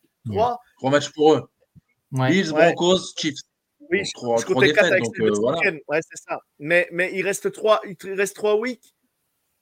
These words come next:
Speaker 1: Je sais pas, moi. Je sais pas qui, si c'est judicieux de virer un coach à ce moment-là de la, à ce moment de la, de la saison. En
Speaker 3: Ouais,
Speaker 1: sachant
Speaker 3: c'est
Speaker 1: qu'en
Speaker 3: sûr
Speaker 1: plus,
Speaker 3: que
Speaker 1: tout
Speaker 3: c'est
Speaker 1: le vestiaire
Speaker 3: discutable,
Speaker 1: n'était
Speaker 3: hein.
Speaker 1: pas, n'était pas non plus contre lui, quoi. Donc, euh,
Speaker 3: Mm.
Speaker 1: donc je sais pas.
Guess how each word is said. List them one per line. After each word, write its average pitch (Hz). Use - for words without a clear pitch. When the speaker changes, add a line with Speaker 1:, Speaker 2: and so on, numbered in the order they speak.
Speaker 1:
Je 143
sais 202
pas, 151
moi. 123
Je 135
sais 190
pas 262
qui, -
si 208
c'est 196
judicieux 190
de 185
virer 190
un 196
coach 214
à 190
ce -
moment-là 170
de 156
la, 151
à 143
ce 143
moment 160
de 160
la, 165
de 160
la 160
saison. 143
En 135
Speaker 3:
Ouais, 127
Speaker 1:
sachant 147
Speaker 3:
c'est -
Speaker 1:
qu'en 190
Speaker 3:
sûr 185
Speaker 1:
plus, 214
Speaker 3:
que -
Speaker 1:
tout 196
Speaker 3:
c'est -
Speaker 1:
le 165
vestiaire 180
Speaker 3:
discutable, 180
Speaker 1:
n'était 147
Speaker 3:
hein. 139
Speaker 1:
pas, 180
n'était 165
pas 190
non 185
plus 214
contre 196
lui, 185
quoi. 127
Donc, 120
euh, 120
Speaker 3:
Mm. 139
Speaker 1:
donc 123
je 135
sais 156
pas. 131